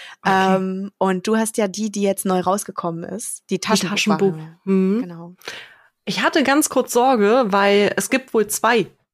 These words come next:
Speaker 1: zwei Bücher. Jedenfalls bin ich bei Audible drüber gestolpert. Ähm, und zwar, ich guck mal ganz kurz. Äh, ich hatte mir das extra als Screenshot nämlich gemacht.
Speaker 2: Du meinst diese
Speaker 1: Einmal
Speaker 2: Vorgeschichte, ne?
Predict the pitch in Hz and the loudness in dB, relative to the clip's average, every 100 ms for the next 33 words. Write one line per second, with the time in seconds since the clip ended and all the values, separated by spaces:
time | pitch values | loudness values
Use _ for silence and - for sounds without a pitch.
0 | _ _ _ _ _ _ _ _ - - | _ _ _ _ _ _ _ _ -12 -2
1 | 208 190 175 165 165 190 226 226 - 220 | 0 2 0 0 0 0 0 -2 -2 -4
2 | 208 190 202 294 254 185 175 175 170 165 | 0 0 2 2 2 2 2 2 0 0
3 | 170 170 165 - 240 392 - _ _ _ | -4 -2 -2 0 -2 -2 -12 _ _ _
4 | _ 214 202 190 190 190 185 - _ _ | _ -4 -2 -2 0 -2 -4 -10 _ _
5 | _ _ _ _ _ _ _ _ - 185 | _ _ _ _ _ _ _ _ -2 -2
6 | - 175 170 156 170 294 - _ _ _ | -2 -4 -4 -2 0 -2 -4 _ _ _
7 | _ - 226 160 156 147 160 - 180 269 | _ -6 -4 -6 -6 -6 -10 -4 -2 -2
8 | - - _ - - - _ _ _ _ | -6 -20 _ -20 -20 -20 _ _ _ _
9 | 196 185 185 185 185 190 180 180 - - | -4 -4 -4 -4 -2 0 0 -4 -8 -8
10 | 170 170 - 262 277 170 - 160 160 175 | -6 -6 -2 0 0 -2 -4 -2 -2 -2
11 | 165 170 247 330 - - _ - 202 202 | 0 0 0 -2 -12 -20 _ -4 0 0
12 | 185 196 208 185 - 202 226 175 - 165 | 2 2 4 4 4 4 2 -4 -6 -8
13 | 170 247 | -6 -8